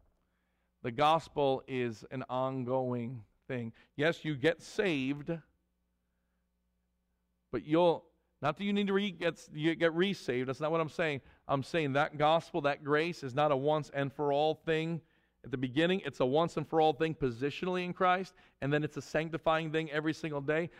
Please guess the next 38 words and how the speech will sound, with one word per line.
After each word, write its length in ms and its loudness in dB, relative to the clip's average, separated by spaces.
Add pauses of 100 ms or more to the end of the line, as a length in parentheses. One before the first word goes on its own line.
(160)
You, 300 -2
you 360 4
may 320 2
have 400 0
blown 380 4
it 180 0
while 500 2
you 180 -4
were 200 0
saved. 400 -6 (1400)
The 40 -20
cross 280 -4
is 80 -10
there, 180 -6
my 140 -4
friend, 420 -12 (800)
that 100 -10
if 140 -8
we 120 0
confess 480 -4
our 100 -2
sins, 420 -8 (920)
He 340 -2
is 220 -8
faithful 340 -2
and 80 -2
just 220 0
to 60 -12
forgive 300 -4
us 120 -6
our 120 -2
sins 340 -4
and 220 -4
cleanse 440 -4
us 220 -2
from 260 -2
all 600 4
unrighteousness. 1120 0